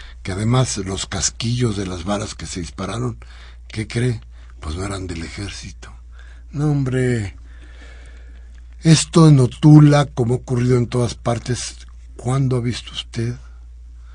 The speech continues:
¿Cuándo ha visto usted que salgan a decir, pues sí, sí fueron y así pasó las cosas? Entran y salen los soldados y lo, quienes sean, entran y salen de las cárceles con una facilidad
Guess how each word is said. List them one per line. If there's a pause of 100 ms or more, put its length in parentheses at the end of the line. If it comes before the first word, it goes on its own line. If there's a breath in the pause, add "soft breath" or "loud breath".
(1000 soft breath)
¿Cuándo
ha
visto
usted
que
salgan
a
decir, (800 soft breath)
pues
sí,
sí
fueron
y
así
pasó
las
cosas? (560 soft breath)
Entran
y
salen
los
soldados
y
lo, (1040 soft breath)
quienes
sean, (960 soft breath)
entran
y
salen
de
las
cárceles
con
una
facilidad